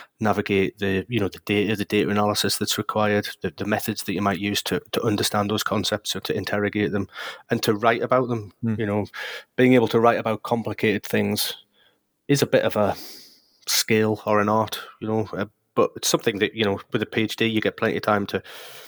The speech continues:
Speaker 1: to kind of refine it and practice it, and, um, you know, and hopefully you get reasonably good at it. Um,
Speaker 2: Hmm. I actually didn't think of it from that point of view. Your experience writing your P H D probably assisted you, just logistically speaking,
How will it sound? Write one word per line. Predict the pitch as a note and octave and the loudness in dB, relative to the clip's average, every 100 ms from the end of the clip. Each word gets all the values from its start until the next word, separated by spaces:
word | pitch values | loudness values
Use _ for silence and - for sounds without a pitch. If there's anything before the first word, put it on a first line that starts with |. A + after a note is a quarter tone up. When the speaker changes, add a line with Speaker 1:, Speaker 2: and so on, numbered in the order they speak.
| - - - _ | -20 -20 -20 _
Speaker 1:
to | - | -2
kind | G#2+ G#2+ G2+ | 0 2 2
of | G2 | 2
refine | G2 - G#2 G#2 G2+ | 0 0 2 2 2
it | D#2 | 0
and | G2+ F2+ | -2 -2
practice | - G#2 G#2 - | -2 -2 -2 0
it, | G2 | 0
and, | G2 F#2+ F2 - - | -2 -4 -6 -12 -12
um, | F#2 F2+ F2+ F2+ | -8 -6 -6 -4
you | F#2+ | -2
know, | F2+ E2+ - | -2 -6 -14
and | F#2+ F2+ | -16 -6
hopefully | - G#2 - F#2+ | -4 -2 -2 -2
you | F#2+ | 0
get | G2 - - - A2+ | -2 -2 -8 -20 -4
reasonably | G#2+ G2 G2+ | -2 0 -2
good | G2+ G#2+ | 0 0
at | G2 | 0
it. | D#2 - - _ C#3 | -4 -8 -18 _ -8
Um, | G2+ G2 F#2+ F#2+ E2 - | -2 0 0 -4 -8 -4
Speaker 2:
Hmm. | C#3+ A2+ - | -4 -4 -2
I | C3+ | -2
actually | - C3+ | 2 4
didn't | B2+ A2+ | 4 2
think | G#2+ | 0
of | |
it | A2+ | -2
from | G#2+ A#2 | 0 0
that | A#2+ - | 0 -2
point | A#2 | -8
of | G2 | -6
view. | G#2 G#2+ | -6 -6
Your | G#2 G#2+ A2 G#2+ - | -4 -2 0 -2 -4
experience | - - - A2 A2 G#2 - - - _ - | -6 -4 0 2 2 0 -2 -4 -8 _ -2
writing | A2+ A2 | 0 2
your | G#2+ G#2 | 0 -4
P | - A2 | -4 -4
H | G#2+ - | -2 -2
D | A#2+ A2 | -2 -2
probably | - B2 A2 A2 G#2+ G2+ | -2 0 0 0 -2 -4
assisted | - A#2 - G#2+ G2 | -2 -2 -2 -4 -6
you, | G2+ G2+ | -6 -6
just | G2 G#2+ - | -4 -6 -4
logistically | G#2+ F#2 G#2 - G#2 G#2 | -6 -2 -4 -4 -8 -6
speaking, | G2+ - A2 G#2 G2+ | -6 -6 -6 -6 -8